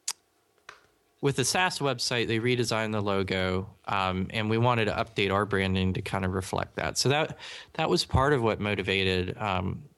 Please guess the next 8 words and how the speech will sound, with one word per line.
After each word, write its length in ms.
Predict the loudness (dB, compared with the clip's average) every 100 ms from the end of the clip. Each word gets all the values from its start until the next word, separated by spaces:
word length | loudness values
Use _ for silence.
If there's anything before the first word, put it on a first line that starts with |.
| _ _ _ -6
me 540 | 0 2 4 2 0 -4 -6
sort 280 | -2 2 2
of 80 | 2
getting 260 | 2 2
in, 420 | 2 2 0 -2 -6 _ _ -8
rethinking 640 | -2 0 0 -2 0 0
the 120 | 2
design. 560 | 2 2 0 0 0